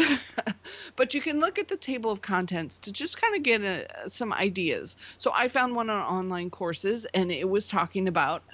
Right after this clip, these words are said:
validating your idea. So I have another free training that I give away that's all about validating your idea and making sure it's good. So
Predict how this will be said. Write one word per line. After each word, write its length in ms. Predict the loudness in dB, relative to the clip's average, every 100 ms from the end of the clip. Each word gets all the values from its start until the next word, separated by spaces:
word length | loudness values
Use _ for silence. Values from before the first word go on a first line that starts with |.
| -2
validating 680 | 0 2 2 4 4 4 6
your 160 | 6 6
idea. 400 | 6 4 2 0 -6
So 260 | -2 0
I 80 | 0
have 180 | -2 -2
another 400 | -2 0 0 0
free 280 | -4 -6 -4
training 420 | -2 0 -2 -2
that 140 | -2
I 60 | -2
give 200 | 0 0
away 240 | 2 0
that's 220 | 0 -6 0
all 240 | 4 4
about 400 | 6 4 4 -2 -12 -10 0
validating 640 | 2 2 2 0 0 -4 -6
your 360 | -4 -2 -2 0
idea 340 | 0 0 -2
and 80 | -2
making 280 | -8 -8 -6
sure 180 | -4 -4
it's 180 | -6
good. 360 | -2 0 0 -2
So 380 | -2 2 2